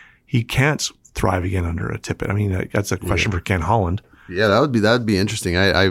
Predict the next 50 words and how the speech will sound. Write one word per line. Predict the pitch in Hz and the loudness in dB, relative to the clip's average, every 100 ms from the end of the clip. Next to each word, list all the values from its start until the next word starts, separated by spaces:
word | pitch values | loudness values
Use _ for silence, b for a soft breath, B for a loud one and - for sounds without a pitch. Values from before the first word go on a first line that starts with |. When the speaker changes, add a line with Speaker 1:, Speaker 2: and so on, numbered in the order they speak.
| 87 | 0
Speaker 2:
I | 85 | 0
would | 92 | 2
imagine | 87 90 101 95 82 | 4 2 2 0 -2
that | 76 | -4
they | 92 | -4
would | 80 80 69 _ _ _ _ _ _ _ _ - | -2 -4 -8 _ _ _ _ _ _ _ _ -2
talk | 101 98 | 0 0
to | 90 | -4
Tippett | - 104 135 | -2 0 0
about | 85 82 98 | 2 2 2
it | 82 | 0
and | 82 - | -2 0
said, | 90 80 78 82 - | 0 0 -4 -12 -6
and, | 76 64 | -4 -2
and | 80 | 0
ask | 78 80 82 | 0 0 -2
him, | |
you | 80 | -2
know, | 78 | -2
"Okay, | 85 | -2
you | 80 80 | -2 -2
saw | - 87 82 | 0 2 4
him | 85 80 | 2 0
when | 78 78 | 0 0
he | 76 | -2
was | 76 | -4
good, | - 78 78 80 73 | -2 -2 -2 -4 -6
and | 73 76 | -4 -2
you | |
saw | 78 - 78 | -2 0 2
him | 80 78 73 | 2 0 -2
from | - 78 76 | -4 -4 -4
the | |
tape," | - 80 76 | -2 -4 -2
'cause | 85 | -2
he's | 82 | 2
already | 90 85 | 2 2
watched | 78 78 - 76 | 0 -2 -2 -6
a | |
lot | 71 | -4
of | 76 | -4
Oilers | 76 73 71 | -4 -4 -6
tape, | - 67 | -6 -6
he's, | 73 73 - | -6 -10 -12
he's | 73 71 | -12 -10
been | 73 | -10
saying. | 73 76 76 | -8 -8 -8
So, | 78 76 B B B B B - | -8 -10 B B B B B -4
you | 85 | 0
know, | 78 | 0